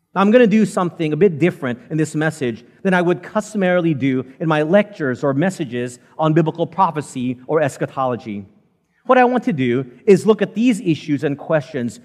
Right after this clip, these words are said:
through the lenses of God's attributes. If you have your Bibles, would you please turn with me to the book of Genesis, chapter thirteen. We're gonna take a look at verses fourteen to seventeen.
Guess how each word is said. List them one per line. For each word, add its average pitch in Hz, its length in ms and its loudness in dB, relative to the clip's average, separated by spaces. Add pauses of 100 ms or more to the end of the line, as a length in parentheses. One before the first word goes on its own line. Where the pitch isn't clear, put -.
(140)
through 240 260 -2
the 196 100 2
lenses 165 680 -2 (300)
of 139 180 -2
God's 110 480 2
attributes. 104 680 -6 (1000)
If 240 140 4
you 240 80 8
have 233 100 4
your 220 100 6
Bibles, 165 420 4
would 139 100 -6
you 147 60 -10
please - 240 -4
turn 175 180 -2
with 160 160 -2
me 117 320 -6
to - 80 0
the 165 80 2
book 151 160 0
of 156 100 2
Genesis, 139 600 -4 (180)
chapter 170 380 0
thirteen. 131 760 -4 (140)
We're 233 80 -2
gonna 202 80 6
take 196 120 2
a 175 40 2
look 151 100 0
at 147 60 0
verses 139 340 -4
fourteen 131 540 -4
to 120 80 -6
seventeen. 107 640 -6